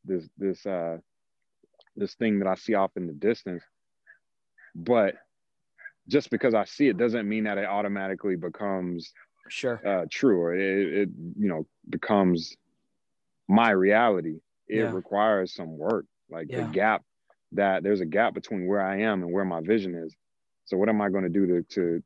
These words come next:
Speaker 1: to cover that gap, to
Speaker 2: Wow.
Speaker 1: decrease it, and to, to bring that vision literally in front of my face, like, so I can touch it,
Speaker 2: Yeah.
Speaker 1: taste it, and breathe it and live it?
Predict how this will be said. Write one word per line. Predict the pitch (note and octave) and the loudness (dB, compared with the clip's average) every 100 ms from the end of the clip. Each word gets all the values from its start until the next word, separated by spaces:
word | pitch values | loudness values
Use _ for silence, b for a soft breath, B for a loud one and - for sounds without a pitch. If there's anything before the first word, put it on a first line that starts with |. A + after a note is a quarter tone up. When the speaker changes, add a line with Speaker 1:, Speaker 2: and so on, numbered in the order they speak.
| - | -12
Speaker 1:
to | - F2+ E2 | -4 -4 -4
cover | - A2+ G#2 | 0 0 2
that | F#2 D#2 | 0 -2
gap, | D#2 F#2+ E2 _ | 0 0 -2 _
to | F2+ D#2+ | -4 -4
Speaker 2:
Wow. | - - | -4 -6
Speaker 1:
decrease | E2 - A2+ G#2+ | -6 2 2 4
it, | F2 F#2 _ _ _ _ _ _ | 0 0 _ _ _ _ _ _
and | - F#2 F2 E2 | -6 -4 -2 -4
to, | - F#2 E2+ E2 E2 - _ _ - | 4 6 6 4 0 -8 _ _ -10
to | - D#2+ | -4 -2
bring | D#2+ G2 F#2 F#2 | 0 2 2 2
that | F2+ D2+ | 0 0
vision | F2+ G#2 F#2 E2+ D#2 _ _ _ _ _ | 2 2 2 -4 -6 _ _ _ _ _
literally | G#2+ G2+ E2+ | 2 4 2
in | D#2 | -2
front | - G2+ | -4 -2
of | F2+ | -2
my | F2 D#2+ - | -2 -6 -4
face, | G2 G#2+ E2+ - _ | 2 2 2 -4 _
like, | D#2 D2+ - - | -10 -10 -10 -6
so | D#2 | -2
I | G#2 | -2
can | - | -4
touch | - A#2 - | 0 0 0
it, | - _ _ _ - | -16 _ _ _ -6
Speaker 2:
Yeah. | C3 A2 | 2 2
Speaker 1:
taste | A2+ | 2
it, | E2 | -2
and | D2 | -4
breathe | E2 A2 G2 | 2 4 4
it | |
and | D#2 | 0
live | D#2 G#2 F#2+ | 2 2 2
it? | - | -4